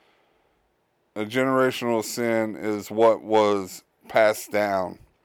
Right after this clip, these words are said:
from father, mother, uncle, aunt to, to the younger group. Like, uh, in, an example, an example. Um,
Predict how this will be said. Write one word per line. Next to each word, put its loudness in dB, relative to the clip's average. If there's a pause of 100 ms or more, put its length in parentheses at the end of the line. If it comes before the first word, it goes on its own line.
(680)
from -2
father, 4 (340)
mother, -4 (360)
uncle, -4
aunt -10 (960)
to, -4
to -6 (240)
the -6
younger -4
group. -10 (1700)
Like, 4
uh, 4
in, -2 (180)
an -2
example, -2 (160)
an -4
example. -4 (320)
Um, -4